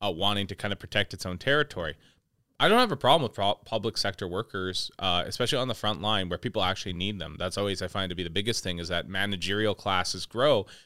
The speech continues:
but the frontline workers shrink. You know, like, we could fix a lot of problems throughout Northern Health, throughout all of our healthcare systems in this country, if we essentially did a de-, you know, a decimation of the, of the managerial class and took those salaries and put them back to frontline.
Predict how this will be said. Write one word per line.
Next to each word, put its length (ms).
but 80
the 60
frontline 500
workers 300
shrink. 400
You 80
know, 160
like, 180
we 120
could 100
fix 240
a 60
lot 240
of 180
problems 380
throughout 320
Northern 320
Health, 220
throughout 240
all 160
of 80
our 80
healthcare 320
systems 300
in 60
this 120
country, 360
if 240
we 120
essentially 560
did 180
a 60
de-, 160
you 100
know, 280
a 100
decimation 760
of 200
the, 380
of 140
the 40
managerial 600
class 400
and 120
took 220
those 160
salaries 460
and 80
put 180
them 80
back 200
to 80
frontline. 440